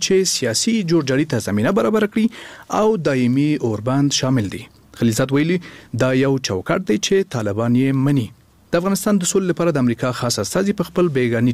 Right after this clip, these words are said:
ټویټ کې ټینګار کړی، تر څو چې په دغه ټولو مسایلو موافقه ونه شي، په هیڅ شي موافقه نه کیږي. د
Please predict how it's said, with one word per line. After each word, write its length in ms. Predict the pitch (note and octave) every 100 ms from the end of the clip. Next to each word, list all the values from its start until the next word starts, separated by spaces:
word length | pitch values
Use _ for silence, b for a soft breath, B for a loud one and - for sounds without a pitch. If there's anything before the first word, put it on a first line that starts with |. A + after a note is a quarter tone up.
| B2
ټویټ 180 | G#2+ -
کې 100 | E3 F#3+ B B -
ټینګار 340 | E3+ E3+ G3 B2+
کړی، 180 | - G2 -
تر 100 | B2+
څو 160 | - G3+
چې 120 | G3+ F3+
په 20 | E3
دغه 140 | E3+ E3+
ټولو 200 | A#3+ G#3+ C#3+
مسایلو 420 | A#2+ A2 A2 A#2 A2
موافقه 480 | G#2 G2 F#2 G2+ A2 F#2+
ونه 180 | A#2 G#3+
شي، 120 | - A#3+ B B B
په 160 | F#3 E3+
هیڅ 260 | A#3 - -
شي 180 | G3 F#3+
موافقه 340 | A#2+ A2 - C#3+
نه 60 | E3
کیږي. 220 | F#2 F2+ - _ _ _ _ -
د 100 | B2